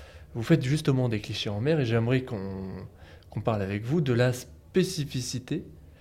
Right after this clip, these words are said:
des prises de vue en mer. C'est-à-dire, quel défi est-ce que vous rencontrez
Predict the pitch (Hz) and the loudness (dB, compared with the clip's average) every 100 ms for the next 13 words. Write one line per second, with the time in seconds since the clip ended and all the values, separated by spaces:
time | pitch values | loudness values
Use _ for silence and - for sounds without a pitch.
0 | - - - - 110 113 113 - 175 139 | -20 -20 -20 -8 0 0 0 2 4 6
1 | 131 156 160 117 113 104 - - - - | 4 4 4 4 0 -4 -10 -20 -14 4
2 | 123 113 190 180 139 - 160 - 127 120 | 6 8 6 6 4 4 2 2 0 4
3 | 127 147 139 120 - 156 | 6 4 2 -4 -4 -6